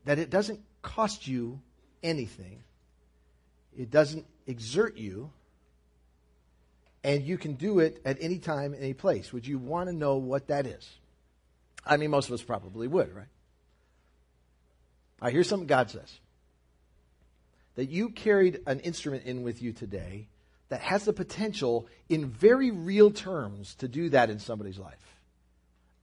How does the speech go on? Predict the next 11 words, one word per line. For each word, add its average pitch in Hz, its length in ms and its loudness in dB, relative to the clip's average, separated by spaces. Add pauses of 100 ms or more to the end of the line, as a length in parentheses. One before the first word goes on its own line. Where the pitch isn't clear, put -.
(140)
In, 165 300 4
in 160 200 2
significant, 175 1040 0
meaningful 180 800 -2
ways 131 600 0 (380)
to 160 80 0
accomplish 190 420 2
that 139 160 2
in 131 60 -10
somebody's 117 440 -4
life. 117 460 2